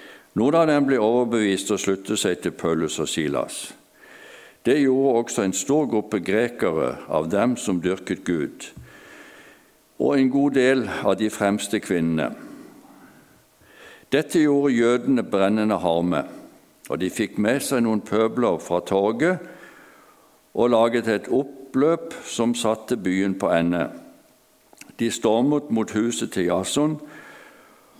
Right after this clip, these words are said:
og lette etter dem for å føre dem ut til folket. Da de ikke fant dem, så slepte de Jason og noen av brødrene med seg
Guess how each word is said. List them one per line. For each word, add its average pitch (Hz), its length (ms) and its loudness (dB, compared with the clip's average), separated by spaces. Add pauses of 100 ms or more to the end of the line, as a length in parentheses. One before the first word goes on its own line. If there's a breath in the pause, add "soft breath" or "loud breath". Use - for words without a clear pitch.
(100)
og 113 160 2
lette 123 320 0
etter 113 220 0
dem 156 260 2
for 113 240 0
å 107 60 -4
føre 95 340 0
dem 95 160 0
ut 92 240 -2
til 90 100 0
folket. 82 540 -4 (560 loud breath)
Da 101 160 2
de 120 160 0
ikke 139 180 -2
fant 156 380 -2
dem, 65 240 -2 (160)
så - 180 -8
slepte 110 460 -2
de 113 140 2
Jason 120 420 0
og 101 100 2
noen 101 220 2
av 101 100 -2
brødrene 101 540 0
med 110 320 0
seg 117 160 -4